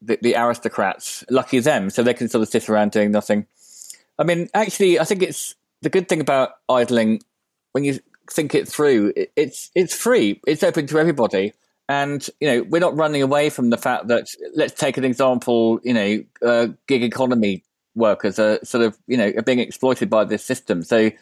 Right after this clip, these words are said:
as I said, there's a sort of political element to it. But I think on an individual level, actually, e-, everyone can, with a bit of thought, everyone can find a little bit more time just to do nothing in their lives. I mean, it doesn't cost anything to sit on a park bench and stare at the sky.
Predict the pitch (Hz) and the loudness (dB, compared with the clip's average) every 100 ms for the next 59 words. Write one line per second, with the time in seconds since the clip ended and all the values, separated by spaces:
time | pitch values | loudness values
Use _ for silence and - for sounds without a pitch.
0 | _ _ _ _ _ 117 120 147 117 120 | _ _ _ _ _ -4 0 0 0 -2
1 | 127 131 - 147 - 113 123 131 120 - | -4 -4 0 -2 0 0 0 0 -2 -2
2 | 90 87 82 - 143 143 170 156 147 151 | 0 0 -4 -4 -2 -2 -2 -2 0 -2
3 | 143 151 147 120 107 110 104 - 120 127 | 0 0 2 2 2 0 0 0 0 2
4 | 139 151 139 120 127 117 113 _ - 165 | -2 -2 -2 -2 0 0 0 _ -4 0
5 | 156 143 135 160 151 143 - 147 147 - | 2 0 0 0 2 0 -2 -2 -2 -4
6 | 131 - 131 127 139 139 135 117 117 113 | -12 -2 0 2 2 2 0 0 -2 0
7 | 131 123 110 113 - 110 117 120 - 110 | 0 0 0 -2 -4 0 2 2 0 -2
8 | 101 101 104 110 90 92 110 113 113 113 | 0 0 2 2 0 -2 0 2 2 0
9 | 120 151 135 143 - 131 117 120 110 117 | -2 -4 -2 -4 0 -2 0 -2 2 0
10 | 110 _ _ _ _ 147 127 117 117 123 | 0 _ _ _ _ -2 0 -2 0 0
11 | 98 117 110 - - - - 113 - 127 | 2 0 -2 -4 -12 -8 -2 -2 0 2
12 | 113 - 101 - 120 98 92 | 2 0 -8 -2 2 2 0